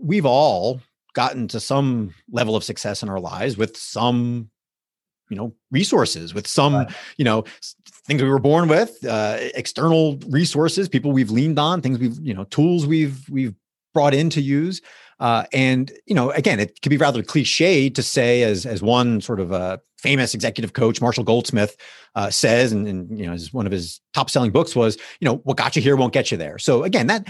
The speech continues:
Speaker 1: that's a concept I think we all understand. But the problem is when you're actually behind the wheel and you're driving along, you know, it's easy to forget that. You know, you've, you've, you've plugged something into your G P S, you know, "This is what, what I'm gonna be. You know, I'm gonna retire at, you know, sixty-two, and I'm gonna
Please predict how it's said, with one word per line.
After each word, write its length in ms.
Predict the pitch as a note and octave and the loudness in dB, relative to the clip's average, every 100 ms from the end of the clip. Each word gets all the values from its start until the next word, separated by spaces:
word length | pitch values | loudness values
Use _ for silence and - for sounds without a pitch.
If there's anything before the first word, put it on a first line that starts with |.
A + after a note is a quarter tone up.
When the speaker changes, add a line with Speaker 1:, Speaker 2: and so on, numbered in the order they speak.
| - | -8
Speaker 1:
that's 140 | - - | -6 -6
a 40 | |
concept 340 | - C#4 - D#3+ | -2 0 2 0
I 60 | |
think 160 | C#3 D#3+ | 0 0
we 80 | C#3+ | 2
all 160 | A#2+ | 2
understand. 800 | A2 F2 - A#2 A2 F3+ A#3 A#3 _ _ - _ _ | 0 -4 -8 -8 -6 -4 -4 -6 _ _ -20 _ _
But 240 | C#3 C3 D#3 | 0 0 -2
the 100 | C#3 | 2
problem 340 | A3 D4+ E3+ | 4 4 4
is 200 | G2+ G#2 | 2 2
when 100 | D3 | 2
you're 100 | D3 | 2
actually 280 | A#3 - C#3+ | 2 0 0
behind 280 | C3 F#3 E3 | 2 2 2
the 60 | |
wheel 260 | C3+ B3 E3 | 2 2 2
and 80 | C3 | 0
you're 100 | A#2 | 0
driving 340 | D3+ D#3 C3+ | 2 2 0
along, 580 | A#2+ F#3+ G#3 D3 C3+ B2 _ _ | -2 0 0 2 0 -6 _ _
you 60 | - | -4
know, 40 | |
it's 100 | A#3 | 0
easy 120 | B3+ A3+ | 2 0
to 80 | |
forget 260 | E3+ F#3 C#4 | 2 0 0
that. 220 | - - | -6 -10
You 60 | E3 | -4
know, 80 | C3 | -2
you've, 240 | C#3+ B2+ | -2 -2
you've, 180 | D3 G#2+ - _ | -4 -6 -10 _
you've 260 | A2+ - - | -10 -10 0
plugged 220 | G3 E3 | 0 2
something 240 | G3+ F3+ | -2 0
into 160 | F#3+ D#3+ | -2 0
your 80 | E3+ | 0
G 140 | F3+ | -2
P 160 | - D#3+ | 0 2
S, 200 | D#3+ D#3+ | 2 2
you 40 | |
know, 40 | |
"This 100 | A#2 | -2
is 60 | F3 | 2
what, 160 | F#3 F3 | 0 0
what 220 | E3 C#3 | 2 2
I'm 80 | F3 | 4
gonna 120 | E3+ | 2
be. 120 | F#3 | 2
You 80 | F#2+ | 0
know, 60 | F#2 | -2
I'm 60 | |
gonna 140 | C3+ B2 | 0 0
retire 480 | A#2+ C3 D#3 E3 | 0 2 2 4
at, 240 | C#3 A#2+ - | 2 0 -4
you 80 | C3+ | -8
know, 80 | A2 | -8
sixty-two, 760 | - G#3+ - G#3 D#3 D#3+ E3 | -4 -4 -2 -4 -2 2 2
and 80 | C#3 | 0
I'm 100 | G2 | -4
gonna 220 | G2+ G2+ | -8 -12